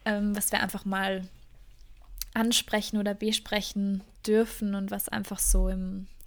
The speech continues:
im Zeitgeist herumfliegt. Und ich war schon am Weg nach draußen und hatte dann irgendwie so den Impuls, diese Folge aufzunehmen.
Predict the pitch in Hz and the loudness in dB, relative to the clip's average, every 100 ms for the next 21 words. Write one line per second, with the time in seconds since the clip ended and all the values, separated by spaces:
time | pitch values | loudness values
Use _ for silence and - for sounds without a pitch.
0 | - 190 190 190 190 185 185 - - - | -8 -4 -2 -2 -4 -6 -10 -16 -20 -20
1 | - - - - 214 208 - 190 185 190 | -20 -14 -4 0 0 -2 -2 0 0 0
2 | - 208 180 190 196 - 202 220 - - | 0 -2 -2 -2 -2 -2 -4 -4 -6 -14
3 | - - - - - - - - - 214 | -14 -18 -16 -16 -18 -20 -20 -12 0 2
4 | 208 208 - - 208 214 214 208 202 202 | 4 2 0 2 4 6 4 4 2 0
5 | 202 - - 196 196 - 233 285 277 - | -2 -2 2 2 4 2 0 -2 -10 -20
6 | - - - 196 185 202 202 208 - 196 | -10 -8 -4 -4 0 -2 0 -2 -2 -2
7 | 202 202 196 190 190 - 208 - 185 190 | 0 -2 0 0 -2 0 0 0 -2 -6
8 | - 185 190 - 196 - 190 185 185 185 | -2 -2 0 0 0 0 -2 -2 -2 -2
9 | 190 208 | -2 -2